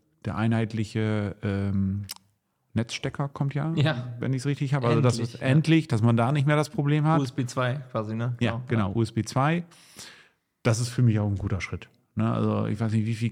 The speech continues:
Speaker 1: Kabel man zu Hause liegen hat.
Speaker 2: Standard.
Speaker 1: Standard, ja.
Speaker 2: Genau, und
Speaker 1: Genau,
Speaker 2: dann
Speaker 1: das,
Speaker 2: kann man
Speaker 1: das
Speaker 2: endlich überall laden und man kann, äh, auch jeden fragen, ob man kurz, äh, das Ladegerät mal aus-, äh, ausleihen darf. <laughs>
Speaker 1: Ja.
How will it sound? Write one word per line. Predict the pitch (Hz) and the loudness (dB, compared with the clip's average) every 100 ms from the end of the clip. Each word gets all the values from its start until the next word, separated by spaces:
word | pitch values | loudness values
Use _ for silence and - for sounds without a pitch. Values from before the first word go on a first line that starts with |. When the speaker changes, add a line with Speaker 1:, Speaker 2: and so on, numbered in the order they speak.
| - | -4
Speaker 1:
Kabel | - 127 127 | -4 -2 0
man | 120 117 | 0 0
zu | 113 | 0
Hause | 113 110 | 0 0
liegen | 107 107 113 | 2 2 2
hat. | 123 - | 0 -4
Speaker 2:
Standard. | - 143 147 127 127 127 135 - | -4 -2 0 0 -2 -4 -8 -14
Speaker 1:
Standard, | - - - 120 127 101 98 | -10 -10 0 2 2 2 0
ja. | 107 | 2
Speaker 2:
Genau, | 117 127 131 | 2 2 0
und | 131 | 0
Speaker 1:
Genau, | 123 131 127 | 2 2 2
Speaker 2:
dann | 107 | -2
Speaker 1:
das, | 110 | -2
Speaker 2:
kann | 123 | -4
man | 135 | -2
Speaker 1:
das | |
Speaker 2:
endlich | 123 123 | 0 0
überall | 127 123 123 123 | 0 2 2 2
laden | 127 127 123 - - - | 0 0 -4 -8 -20 -4
und | - | 0
man | 120 | 2
kann, | 123 120 | 2 2
äh, | 117 | 0
auch | 117 120 | -2 -2
jeden | 120 120 120 | 0 0 0
fragen, | 123 117 | 0 0
ob | 117 | 0
man | 120 | -2
kurz, | - 110 | -4 -4
äh, | 110 123 - | -4 -4 -6
das | 123 | -6
Ladegerät | 120 117 113 117 104 | -2 -2 -2 -8 -4
mal | - | -4
aus-, | - - | -4 -8
äh, | - 107 64 - 123 - _ - | -8 -6 -6 -8 -12 -16 _ -12
ausleihen | - 131 113 110 | -10 -6 -4 -4
darf. | 82 - - | -6 -6 0
<laughs> | - | 2
Speaker 1:
Ja. | 120 113 | 2 -4